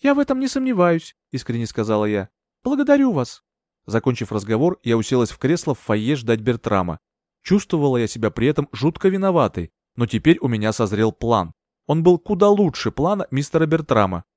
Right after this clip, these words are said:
однако и в тысячу раз опаснее. «Ричард Степлфорд»,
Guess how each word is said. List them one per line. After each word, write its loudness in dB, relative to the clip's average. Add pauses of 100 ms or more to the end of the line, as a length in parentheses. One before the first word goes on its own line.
(160)
однако 0
и -4
в -12
тысячу -2
раз 0 (140)
опаснее. -4 (2000)
«Ричард 0
Степлфорд», 0